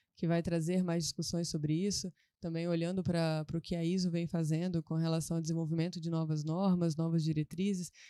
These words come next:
também estamos olhando pra esse mercado, assim como todos estão. É, é um, é um alerta aí que vai ter que ficar ligado por alguns anos ainda até a gente conseguir, é, navegar nisso, né? Eu acho interessante que a, a Q M S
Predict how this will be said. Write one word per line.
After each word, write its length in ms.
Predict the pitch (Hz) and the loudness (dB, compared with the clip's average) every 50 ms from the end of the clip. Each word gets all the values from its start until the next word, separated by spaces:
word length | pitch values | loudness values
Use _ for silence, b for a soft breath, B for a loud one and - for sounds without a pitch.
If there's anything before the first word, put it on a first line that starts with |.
| B B | B B
também 220 | - 170 160 160 170 | -4 -2 0 0 0
estamos 400 | 170 - - 170 170 170 170 165 | 0 -2 -4 -2 0 0 2 2
olhando 360 | 165 160 160 165 175 185 175 | 2 4 2 2 2 0 -2
pra 160 | 151 170 160 | -2 -2 -2
esse 200 | 160 160 151 - | -2 -2 -4 -4
mercado, 500 | 160 156 160 151 - 160 160 170 180 175 | -2 0 0 0 -2 -4 -4 -4 -4 -6
assim 220 | 170 151 - 165 165 | -6 -6 -8 -8 -6
como 380 | - 170 165 165 160 160 156 151 - | -4 -4 -2 0 0 -2 -2 -4 -2
todos 300 | - 170 170 170 160 156 | -2 0 0 0 -2 -4
estão. 360 | 156 147 - - 165 180 190 B B B B B B B - | -4 -4 -4 -6 -6 -6 -8 B B B B B B B -10
É, 680 | - 151 156 151 151 156 156 156 156 151 151 151 151 - | -6 -4 -4 -2 -2 -2 -2 -4 -4 -4 -4 -6 -6 -4
é 100 | - 160 | -4 -4
um, 420 | 160 165 170 175 175 175 170 170 | -4 -4 -4 -6 -6 -6 -6 -6
é 120 | - - 160 | -4 -2 -2
um 200 | 160 165 175 175 | -2 -2 -2 -2
alerta 460 | 175 175 175 170 170 175 170 156 - | -2 0 0 0 0 0 0 0 -2
aí 120 | 175 170 170 | -2 -2 -2
que 280 | - - 180 180 180 165 165 - - | -2 -2 -2 -2 -4 -8 -12 -12 -6
vai 180 | - 175 170 | -4 -4 -2
ter 100 | 170 185 | -4 -4
que 60 | 160 | -8
ficar 160 | - - 185 180 | -6 -4 -4 -2
ligado 440 | 185 185 175 180 170 180 185 190 | -2 -2 0 0 0 2 0 0
por 180 | 180 - 196 185 | 0 0 2 2
alguns 380 | 185 180 180 190 202 208 185 175 | 2 2 2 2 0 0 0 0
anos 360 | 180 175 180 185 185 175 175 | 0 0 0 2 2 4 4
ainda 300 | 175 160 165 170 175 175 | 4 4 4 2 2 0
até 180 | 170 - 170 | 0 -2 -4
a 60 | 170 175 | -4 -4
gente 260 | 175 175 175 - - | -6 -6 -10 -12 -12
conseguir, 500 | - 180 165 - 170 165 160 170 165 160 B B B B B B - | -12 -10 -10 -10 -8 -4 -4 -4 -4 -6 B B B B B B -10
é, 580 | - - 147 147 147 147 143 143 143 147 147 156 151 147 - | -6 -4 -2 -2 0 0 -2 -2 -4 -4 -6 -6 -8 -8 -10
navegar 520 | 175 180 175 175 175 185 185 170 175 175 185 | -8 -2 0 2 4 4 4 4 2 0 2
nisso, 340 | 180 160 147 147 - - | 0 0 -2 -2 -6 -8
né? 220 | 156 156 156 160 151 b b b b b | -8 -8 -8 -8 -10 b b b b b
Eu 140 | - 151 156 | -6 -4 -4
acho 240 | 151 151 156 - - | -2 -4 -4 -6 -6
interessante 640 | 165 165 170 160 170 165 170 - - 165 170 170 - | -6 -6 -4 -4 -4 -4 -4 -4 -4 -6 -6 -6 -6
que 80 | - | -4
a, 300 | 175 175 170 170 165 165 | -4 -2 -2 -2 -2 -4
a 60 | 165 165 | -4 -4
Q 100 | - 175 | -4 -2
M 120 | 170 170 | -2 0
S 360 | 165 165 170 - - 180 170 | 0 0 -2 -2 -4 -6 -6